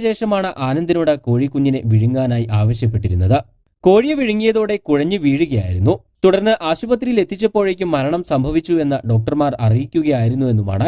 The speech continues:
യുവാവിന്റെ ബന്ധുക്കൾ പോലീസിനോട് പറഞ്ഞത്. സംഭവവുമായി ബന്ധപ്പെട്ട പോലീസ് കേസെടുത്ത വിശദമായ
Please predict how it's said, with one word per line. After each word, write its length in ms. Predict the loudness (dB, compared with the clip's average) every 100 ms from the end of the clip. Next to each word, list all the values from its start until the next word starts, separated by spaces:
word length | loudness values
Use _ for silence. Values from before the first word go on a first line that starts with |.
| 0
യുവാവിന്റെ 400 | 0 0 -2 -4 0
ബന്ധുക്കൾ 380 | 0 0 0 -2 0
പോലീസിനോട് 420 | 0 0 -2 -2 -2
പറഞ്ഞത്. 300 | 0 0 0 -2 _ _ -2
സംഭവവുമായി 440 | 0 2 2 0 -2
ബന്ധപ്പെട്ട 340 | -2 -2 0 0 0
പോലീസ് 280 | 0 -2 0
കേസെടുത്ത 440 | -2 0 -2 0 -2 0
വിശദമായ 500 | -2 0 0 0